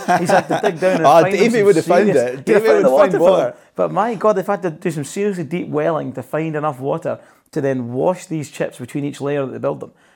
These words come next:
Speaker 1: So that was the issue, is why
Speaker 2: And
Speaker 1: there
Speaker 2: a
Speaker 1: was
Speaker 2: lot of them not made in China and that as
Speaker 1: There
Speaker 2: well.
Speaker 1: might be more over there now as well, uh, yeah, probably. But that was probably more covid. The American guys was more about water.
Speaker 2: All right.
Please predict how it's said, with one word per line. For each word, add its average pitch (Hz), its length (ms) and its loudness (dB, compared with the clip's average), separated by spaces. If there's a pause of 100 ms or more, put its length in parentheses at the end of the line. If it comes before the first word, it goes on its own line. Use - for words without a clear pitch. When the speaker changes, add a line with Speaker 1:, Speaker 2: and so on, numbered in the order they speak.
Speaker 1:
So - 100 -14
that - 140 -2
was 139 100 -6
the 151 80 -2
issue, 160 180 -6
is 131 140 -8
why 139 140 -2
Speaker 2:
And 139 140 -6
Speaker 1:
there 127 40 -8
Speaker 2:
a - 80 -4
Speaker 1:
was 156 60 0
Speaker 2:
lot 202 160 0
of 180 60 -2
them 185 120 -6
not 180 160 -6
made 165 160 -4
in 160 160 -6
China 180 380 -6
and 82 100 -10
that 78 140 -12
as - 80 -16
Speaker 1:
There 156 80 -4
Speaker 2:
well. - 80 -2
Speaker 1:
might 160 180 -4
be 139 220 -2 (160)
more 135 260 -2
over 120 180 -2
there 120 180 -4
now 117 100 -6
as 104 140 -6
well, 117 180 -2
uh, 104 80 -6 (120)
yeah, 110 200 -6
probably. 110 480 -6 (420)
But 110 240 -4
that 143 160 0
was 139 120 -12
probably 135 180 -2
more 120 160 -8
covid. 110 380 -8 (680)
The 127 160 -6
American 139 420 -2
guys 110 260 -6
was 117 120 -12
more 123 100 -6
about 104 140 -6
water. 131 320 -6 (420)
Speaker 2:
All 113 160 -12
right. 117 320 -10